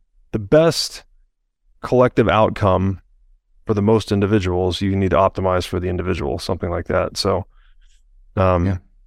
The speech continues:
Speaker 1: yeah, interesting stuff. Um,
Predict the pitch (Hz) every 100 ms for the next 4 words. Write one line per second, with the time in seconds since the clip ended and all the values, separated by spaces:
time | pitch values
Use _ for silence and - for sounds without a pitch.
0 | _ _ _ _ - _ - - 117 110
1 | 90 87 _ _ _ _ _ _ _ _
2 | - 110 92 - 101 95 - 107 92 -
3 | - _ _ _ - _ _ _ - 117
4 | 117 117 117 113 113